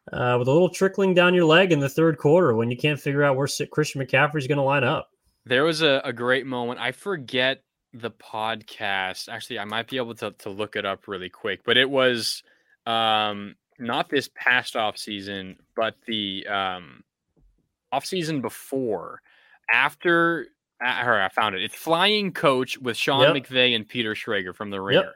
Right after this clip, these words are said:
Speaker 2: Um, so it's, Sean McVay helps host that podcast, and they had Kyle Shanahan on the offseason before last year, so the twenty twenty-one offseason, when they traded for Matthew Stafford.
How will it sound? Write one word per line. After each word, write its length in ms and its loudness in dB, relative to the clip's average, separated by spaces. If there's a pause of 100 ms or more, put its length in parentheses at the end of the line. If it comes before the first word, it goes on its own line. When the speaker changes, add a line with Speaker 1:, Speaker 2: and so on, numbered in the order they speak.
(560)
Speaker 2:
Um, 680 2
so 180 0
it's, 120 -4
Sean 340 -2
McVay 360 0
helps 300 -2
host 420 -4
that 240 -2
podcast, 540 -4
and 100 -8
they 80 -2
had 180 -4
Kyle 240 -2
Shanahan 520 -4
on 280 -4
the 100 -6
offseason 640 -4 (320)
before 400 -2
last 340 -2
year, 80 -10
so 140 -8
the 100 -10
twenty 340 -8
twenty-one 500 -10
offseason, 480 -10
when 100 -10
they 100 -2
traded 600 0 (400)
for 600 0
Matthew 320 0
Stafford. 560 -4